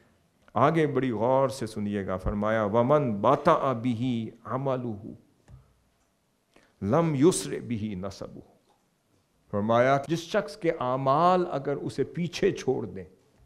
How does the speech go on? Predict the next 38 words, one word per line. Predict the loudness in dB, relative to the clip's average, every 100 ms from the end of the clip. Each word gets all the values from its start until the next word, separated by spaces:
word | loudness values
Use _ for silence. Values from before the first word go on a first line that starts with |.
| _ _ _ _ _ _
عمل | 0 0 0 -2
میں | -4 -6 -16 _ _ _
ضعیف | -8 2 4 6 2 -2
ہو، | -2 -2 -2
عمل | 0 2 2 2
میں | 2
کمزور | 0 0 6 6 6 0
ہو، | -6 -14 _ _ _ _ _ _ _ -6
فرمایا، | 0 0 2 -2
جس | -2
کے | -4 0
اعمال | 0 2 0 0
اسے | 0 0 -2
پیچھے | -2 -2 0 0
چھوڑ | 0 -2 -2
دیں، | -6 -8 -12 _ _ _ _ _ _ _ -8
فرمایا، | -2 0 2 2 4
لکھ | 2 -2 -6
لو، | -2 2 2 0
اس | -4
کا | -2 -2
نسب | 0 -2 0 -2 -2
اس | -4
کا | -4 -2
کچھ | -6 -6
نہیں | -10
کر | -10 -14
سکتا، | -18 -20 _ _ _ _ _ _ _ -10
اس | -8
کا | -4
نسب | -4 -4 -2 -4 -4
پکڑ | -4 -2 -2
کے | -2
اسے | -2 -2 0
آگے | 0 2 0
نہیں | 2 0
کر | 0 -4
سکتا، | -4 -10 -6 -6